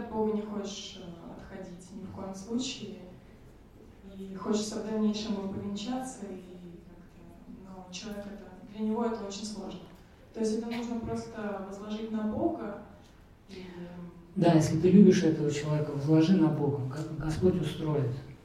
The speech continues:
Speaker 2: управит все это. Мы не знаем сердца человека. Столько известных случаев, когда люди совершенно неожиданным образом, у них просто полностью менялось мировоззрение, какое-то событие совершалось по молитвам любимого.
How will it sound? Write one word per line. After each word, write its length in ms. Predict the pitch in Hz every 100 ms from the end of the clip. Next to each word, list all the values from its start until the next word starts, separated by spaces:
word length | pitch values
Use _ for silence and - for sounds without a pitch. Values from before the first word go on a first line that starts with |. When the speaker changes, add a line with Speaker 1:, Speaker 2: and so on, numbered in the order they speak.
| 156 -
Speaker 2:
управит 420 | 151 160 156 139
все 220 | - 135
это. 240 | 135 139 131 - - -
Мы 120 | 180
не 100 | 175
знаем 240 | 170 190
сердца 320 | 156 160 151 -
человека. 500 | - 143 143 143 143
Столько 800 | - 180 170 160 151 147 147 147
известных 400 | 151 160 160 160
случаев, 420 | 180 185 - 127 143
когда 260 | 135 139
люди 260 | 151 160 139
совершенно 420 | - - 165 160
неожиданным 580 | 156 156 151 - - 151
образом, 380 | 180 139 131 139
у 40 | 143
них 180 | 147 -
просто 440 | 156 151 - 139 - - - - - -
полностью 600 | 170 165 151 - 147 143
менялось 520 | 147 151 147 131 139
мировоззрение, 920 | 143 139 143 143 160 180 175 143 139 - - - -
какое-то 320 | - 151 -
событие 520 | - 147 160 156 -
совершалось 640 | - 139 139 - 175 165 - - - 160
по 60 |
молитвам 500 | 147 147 160 151 135
любимого. 600 | 139 143 - 139 131 -